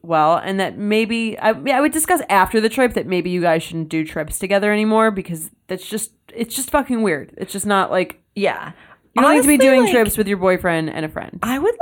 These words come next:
Speaker 2: like, make your friend cancel.
Speaker 1: No, I don't think you have to do that. I think it's fine.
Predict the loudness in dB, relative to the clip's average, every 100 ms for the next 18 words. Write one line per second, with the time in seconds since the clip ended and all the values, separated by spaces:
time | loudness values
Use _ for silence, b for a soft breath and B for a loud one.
0 | 0 -2 -14 _ 0 0 0 -2 -2 -2
1 | -2 -4 -6 -8 -8 -10 -10 -10 -12 -16
2 | -20 -20 -2 4 6 8 6 4 -2 -8
3 | -10 -12 -6 -6 -6 B B 2 2 2
4 | 0 0